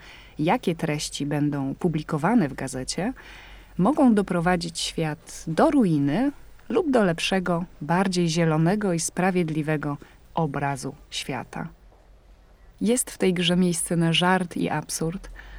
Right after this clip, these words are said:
ale przede wszystkim na nadzieję i poczucie sprawczości. Dla Rebeki Solnit nadzieja mieszka w zmianie.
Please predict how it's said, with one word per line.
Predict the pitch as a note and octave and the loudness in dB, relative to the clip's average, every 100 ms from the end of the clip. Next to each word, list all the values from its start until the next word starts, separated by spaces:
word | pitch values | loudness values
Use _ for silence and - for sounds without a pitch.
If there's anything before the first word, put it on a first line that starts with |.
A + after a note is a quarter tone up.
| - - - | -18 -18 0
ale | - D#4 | 2 4
przede | - G#3+ | 2 2
wszystkim | G3 F#3+ - - F#3 | 0 -2 -4 0 2
na | F3 F3+ | 4 4
nadzieję | F3+ F3+ G3 B3 F3 C3+ D#3 E3 - | 2 2 2 4 2 0 -4 -8 -6
i | G#3 | -6
poczucie | - F#3+ D3+ - E3 D#3 | -4 -4 -4 -6 -6 -6
sprawczości. | - F3+ - - D3+ - - - - - - - - - - | -6 -6 -6 -8 -8 -10 -12 -16 -20 -20 -20 -20 -20 -20 -4
Dla | F#3 F3+ | 2 4
Rebeki | F3+ F#3 A3+ G#3 | 4 4 0 0
Solnit | - G#3 E3 D3 F3+ F3 | 2 4 4 4 0 0
nadzieja | E3+ D#3 F3 F3+ F3 | 0 2 2 2 2
mieszka | D#3 D#3+ - - D#3 | 0 0 -4 -6 -6
w | D#3+ | -4
zmianie. | F3 G3+ G3+ D#3 - | 0 2 2 0 -2